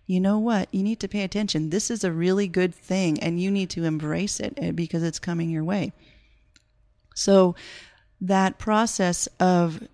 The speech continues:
sitting in the emotional states, choosing, identifying all the different emotional states in the dream and taking, you know, a few minutes and, and just letting that emotion envelop you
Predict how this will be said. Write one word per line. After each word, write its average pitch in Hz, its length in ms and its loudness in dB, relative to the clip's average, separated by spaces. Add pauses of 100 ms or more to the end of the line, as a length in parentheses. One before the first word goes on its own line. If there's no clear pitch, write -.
(600)
sitting 233 600 2 (100)
in 190 220 2
the 185 120 -2
emotional 175 480 0
states, 156 420 -4 (120)
choosing, 214 420 -2 (320)
identifying 202 760 0
all 208 200 0
the 247 100 4
different 202 340 0
emotional 165 460 0
states 156 340 -4
in 160 80 -2
the 156 60 0
dream 156 260 -2
and 156 160 0
taking, 202 480 -2 (600)
you 370 80 -8
know, 370 220 -2 (120)
a 208 60 -4
few 196 280 -4
minutes 202 520 0
and, 170 320 0
and 170 200 0
just 175 240 -6 (600)
letting 208 420 4
that 185 500 0
emotion 185 560 0
envelop 170 680 0 (320)
you 151 520 -2